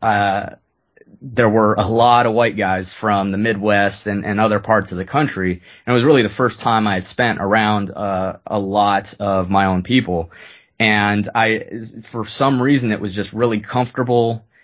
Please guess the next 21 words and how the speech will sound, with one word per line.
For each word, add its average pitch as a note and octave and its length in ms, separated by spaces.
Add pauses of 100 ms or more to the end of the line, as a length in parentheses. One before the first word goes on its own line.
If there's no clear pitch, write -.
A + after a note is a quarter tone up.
(260)
Uh, G#2 60
I, G2 680
I A2 120
related G#2+ 580
to A2+ 140
them A2+ 220
on G2 120
a F#2 40
number G2+ 300
of F#2 140
issues A#2+ 680
culturally A#2+ 880 (420)
and G#2+ 460
even, A#2 520
uh, G#2+ 240
even C#3+ 400
to C3+ 160
a - 20
large A2+ 280
extent A2 380
politically. A2 880